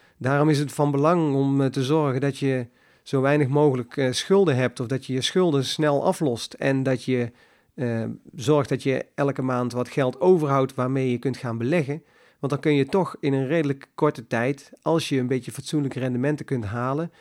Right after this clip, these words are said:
kun je toch in een, in een korte tijd een behoorlijk vermogen opbouwen wat je kan helpen om uiteindelijk, eh, financieel onafhankelijk te worden. En, ehm, nou ja, in een van de, in de volgende afleveringen ga ik het hebben over,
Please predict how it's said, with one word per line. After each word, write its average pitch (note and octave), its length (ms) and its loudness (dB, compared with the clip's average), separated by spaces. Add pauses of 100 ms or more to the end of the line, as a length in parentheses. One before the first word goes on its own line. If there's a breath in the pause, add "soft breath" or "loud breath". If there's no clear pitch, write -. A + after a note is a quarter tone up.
(180 soft breath)
kun C#3+ 140 0
je C3+ 100 4
toch F3 240 0
in C#3+ 160 -2
een, C#3 500 -2
in C3 160 -2
een B2 100 -4
korte F#3 320 -4
tijd C#3 360 -2
een C#3 100 -2
behoorlijk D3+ 380 0
vermogen D3+ 460 2
opbouwen B2 600 -2 (360 soft breath)
wat B2+ 220 -4
je C3+ 60 -6
kan B2 200 -2
helpen C#3 480 0
om C3 380 0
uiteindelijk, B2 760 -2
eh, B2 340 -6
financieel C#3+ 580 0
onafhankelijk D3 580 0
te C#3+ 80 -2
worden. G#2+ 380 -4 (800 soft breath)
En, C3+ 500 0
ehm, A#2+ 360 -4
nou A#2+ 200 -2
ja, F2+ 200 -4
in B2 220 -4
een C#3 200 2
van B2 200 -2
de, A#2+ 420 -2
in C3 100 -2
de A#2+ 80 -4
volgende D3 380 4
afleveringen C#3 880 2 (260 soft breath)
ga B2+ 240 -2
ik C3 160 0
het B2+ 160 -4
hebben C3 440 0
over, B2 540 -2